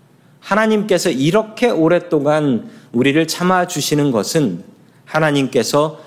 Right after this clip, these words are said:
우리를 그토록 사랑하시기 때문입니다. 그 놀라우신 하나님의 사랑하심에 감사하며 살 수 있기를 주의 이름으로 축원합니다.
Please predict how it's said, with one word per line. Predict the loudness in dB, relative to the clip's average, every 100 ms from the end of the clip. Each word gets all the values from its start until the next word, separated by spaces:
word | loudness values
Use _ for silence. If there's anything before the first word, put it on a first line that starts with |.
| -8 -2
우리를 | 0 2 0 0
그토록 | -4 0 0 0 -2
사랑하시기 | -8 -4 -2 0 -2 -2 -4 -2
때문입니다. | 0 2 0 0 -4 -10 -14 -18 _ _ _ _ -4
그 | 2
놀라우신 | 4 4 4 2 0 -2 -2 -8 -20
하나님의 | -4 0 2 2 2
사랑하심에 | 0 -2 -2 0 -2 -2 -2 -2 -2 -4 -8 -20 -10
감사하며 | -2 0 0 0 0 0 -2
살 | 0 -2
수 | 0 -2
있기를 | 0 0 2 0 -4 -14 -4
주의 | 0 2
이름으로 | 2 2 0
축원합니다. | -2 -2 0 0 0 0 0 0 -2 -6